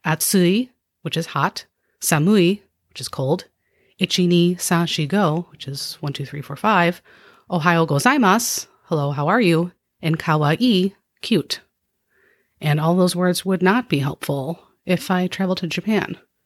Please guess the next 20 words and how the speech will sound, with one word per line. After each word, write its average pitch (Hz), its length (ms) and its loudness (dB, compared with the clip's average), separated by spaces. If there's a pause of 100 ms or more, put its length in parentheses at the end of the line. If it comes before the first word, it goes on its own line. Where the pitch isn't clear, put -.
(720)
Anyways, 226 600 4
growing 370 400 4
up, 208 180 0
we 233 140 2
were 220 120 2
often 233 300 2
the 247 100 4
recipients 190 600 0
of 165 160 -6
gifts 220 200 0
from 160 140 -2
Japan 151 600 -2
from 165 240 -2
our 151 100 0
extended 139 420 -6
family 226 440 2
who 160 160 -2
still 151 240 -2
lives 247 260 2
there, 147 380 -2